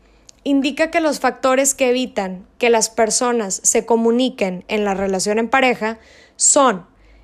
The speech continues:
en veintiséis por ciento por la desconfianza, el trece por ciento es por la incomprensión y ocho por ciento por el desinterés. Y en un porcentaje mejo-, menor,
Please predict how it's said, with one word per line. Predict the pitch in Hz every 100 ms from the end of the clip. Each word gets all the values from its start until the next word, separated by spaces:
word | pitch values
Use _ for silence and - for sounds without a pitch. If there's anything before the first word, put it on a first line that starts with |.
| - _ -
en | 254
veintiséis | 254 269 262 247 294 294 285
por | - 339
ciento | - 320 311 311 349 370 - _ _
por | 269 247
la | 247
desconfianza, | 226 214 - 202 196 202 175 - 180 - _ _ - - _ -
el | 254 226
trece | - 277 262 320
por | - 311 269
ciento | 269 269 262 262 294
es | 240 233
por | - 262 247
la | 233
incomprensión | 220 220 214 214 208 196 214 202 190 - 233 220 226 320 - _ _ _ _ _ -
y | 269 269
ocho | 269 311 311
por | 294 240
ciento | - 269 262 262 294 294 _
por | 240 220
el | 214
desinterés. | 208 202 208 202 185 - - - _ _ _ _ _ _ _
Y | - 285
en | 302
un | 320 320
porcentaje | 392 370 370 320 339 320
mejo-, | 330 320 - 277
menor, | - 262 262 240